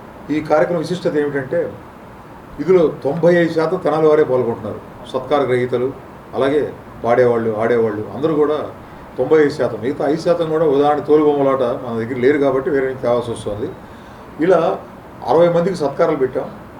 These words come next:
అదేవిధంగా నూట నలభై మంది చిన్నాళ్ళు కానీ, పెద్దవాళ్ళు కానీ,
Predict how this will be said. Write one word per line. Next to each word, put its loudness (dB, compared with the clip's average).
అదేవిధంగా 2
నూట 0
నలభై 2
మంది -2
చిన్నాళ్ళు 0
కానీ, 0
పెద్దవాళ్ళు 0
కానీ, -2